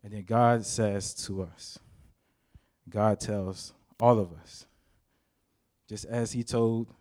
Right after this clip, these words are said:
Donnie, "Listen." And therefore, God gave me a message to give to you all in two scriptures that God wants us to know about listening.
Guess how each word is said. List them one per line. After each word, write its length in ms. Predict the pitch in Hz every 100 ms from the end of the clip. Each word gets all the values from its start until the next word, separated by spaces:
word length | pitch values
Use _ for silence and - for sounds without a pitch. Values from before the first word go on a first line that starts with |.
| -
Donnie, 460 | 101 110 98 85 76 _ _ _ _ _ _ _ _ _ _ _ _ _ _ _ _ _ _
"Listen." 520 | 95 117 - 80 85 - _ _ _ _ _ _ _ _ _ _ _ _ -
And 100 | 98
therefore, 320 | 131 131 120
God 440 | 120 135 143 139 - _ 113
gave 300 | 120 123 113
me 300 | 110 113 123
a 40 |
message 460 | 107 104 - 110 -
to 100 | 101
give 220 | 101 107
to 100 | -
you 180 | 131 101
all 240 | 95 107 _ _ _ _ _ _ _ _
in 80 | 85
two 240 | - 139
scriptures 760 | 143 - 110 - 95 95 - - _
that 140 | 95
God 240 | 92 101 98
wants 220 | 95 90
us 280 | 90 85 - _
to 120 | -
know 280 | 92 87 98 _ _ _ _ _ _ _ _ _ _ _ _ _
about 320 | 101 104 95
listening. 460 | 95 95 - 90 85